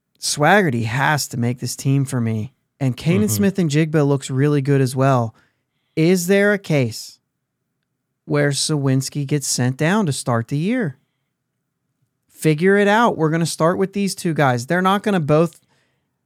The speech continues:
Speaker 1: pedal to the metal, but you're gonna s-, you're gonna look at Reynolds, Swaggerty, and Canaan Smith-Njigba in right, with Swaggerty in center, Reynolds in left. You're gonna run with that for now.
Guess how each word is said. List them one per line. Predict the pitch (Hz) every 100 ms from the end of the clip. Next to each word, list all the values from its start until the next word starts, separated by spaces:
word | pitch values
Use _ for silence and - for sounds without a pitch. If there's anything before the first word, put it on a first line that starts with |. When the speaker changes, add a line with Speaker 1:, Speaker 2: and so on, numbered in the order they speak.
| _ _ _
Speaker 1:
pedal | 175 190 190
to |
the | 156
metal, | 143 160 208
but | 156 135
you're | 165 180
gonna | 185 175
s-, | - -
you're | 175 190
gonna | 196 165 170
look | 180 175
at | 156 143
Reynolds, | 139 156 196 196 - - _ -
Swaggerty, | - 156 165 180 180 175 175 - _ _ _ 147
and | 139
Canaan | - 165 170
Smith-Njigba | - 170 160 151 151 147
in | 147 135
right, | 131 123 - _ _ _ _ _ _
with | - 131
Swaggerty | - 143 147 156
in | 165
center, | - 156 151 139
Reynolds | 139 143 143
in | 147 135
left. | 135 131 160
You're | 143
gonna | 151 135
run | 131 147 208
with | 196 147
that | 139 131 -
for | 135
now. | 120 220 135